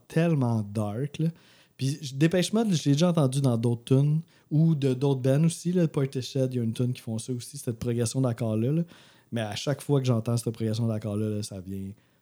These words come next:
tout de suite me chercher, là. Ou des fois, même des tunes que je sais pas, comme j'ai pas réalisé que c'est ça, puis à un moment donné, je pogne ma guitare, puis j'essaie de la repiquer, puis là, je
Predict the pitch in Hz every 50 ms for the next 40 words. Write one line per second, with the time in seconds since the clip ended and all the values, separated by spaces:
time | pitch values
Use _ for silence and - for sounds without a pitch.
0 | _ _ - - - - - - 123 117 113 113 107 104 - 104 104 - - -
1 | - - - - - - - - - - - 170 190 220 170 160 147 143 - 175
2 | 175 170 156 160 156 143 135 - - 160 165 165 - 131 120 120 117 113 - 120
3 | 117 147 151 151 156 156 156 143 127 117 - 131 131 123 131 123 156 147 143 143
4 | 131 127 123 123 139 160 - - 131 123 - - 139 156 156 - 127 123 120 120
5 | 131 131 - 131 127 127 120 113 113 113 123 127 143 139 - - 131 117 117 117
6 | 123 127 123 117 - - - 139 139 135 120 107